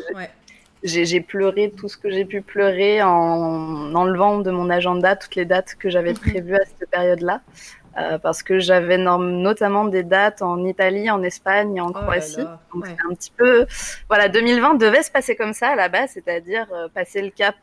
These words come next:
Speaker 1: euh, du niveau un peu européen. Et c'était chouette parce que c'est ce qui était en train d'arriver. Donc,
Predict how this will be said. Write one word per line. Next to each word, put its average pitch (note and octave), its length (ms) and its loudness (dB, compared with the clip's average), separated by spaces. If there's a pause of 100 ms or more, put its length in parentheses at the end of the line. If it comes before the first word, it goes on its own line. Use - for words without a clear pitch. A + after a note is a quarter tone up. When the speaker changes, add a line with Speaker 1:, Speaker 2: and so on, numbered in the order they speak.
(140)
Speaker 1:
euh, E3 320 -4
du D#3+ 160 -14
niveau F3 360 -4
un F3 120 -2
peu F#3 300 -4
européen. F#3 500 0 (500)
Et E3 60 -4
c'était D#3+ 280 -10
chouette - 300 -2
parce E3+ 180 -4
que E3 120 -12
c'est E3 160 -8
ce - 100 -14
qui - 140 -8
était E3 160 -6
en F3 100 -2
train F3+ 220 -6
d'arriver. F3 560 0
Donc, F3 240 -6